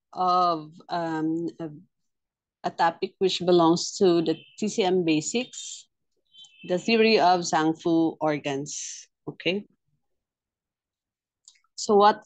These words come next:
are these Zangfu organs? We have five Zang and six Fu organs. For the five Zang, we have the liver, spleen, lung,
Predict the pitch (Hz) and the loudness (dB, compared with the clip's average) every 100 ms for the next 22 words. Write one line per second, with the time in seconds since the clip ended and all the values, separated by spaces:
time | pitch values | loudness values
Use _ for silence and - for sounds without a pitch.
0 | - 208 196 202 202 208 - 180 170 - | 4 4 6 6 4 2 -2 -2 -2 -4
1 | - 156 151 160 143 143 - 165 165 147 | -2 -2 -2 -2 -2 -6 -10 -4 -2 -4
2 | 143 - 160 220 190 185 170 240 285 185 | -4 0 2 0 0 2 2 0 -2 -2
3 | 175 165 160 - 185 - - - 180 156 | 0 2 0 -2 -6 -6 -12 -6 -4 -4
4 | 151 143 139 139 - - _ _ _ _ | -6 -6 -10 -12 -16 -20 _ _ _ _
5 | 175 170 175 175 156 147 165 185 254 269 | -2 -2 0 2 2 2 0 0 2 0
6 | 214 160 156 151 151 151 143 180 277 294 | 0 0 -2 -4 -2 -2 -2 -2 -2 -6
7 | - - - - 175 175 247 294 - _ | -12 -16 -10 -4 0 2 0 -2 -8 _
8 | _ _ _ _ _ _ _ _ _ 180 | _ _ _ _ _ _ _ _ _ -2
9 | 185 202 240 | 0 0 -2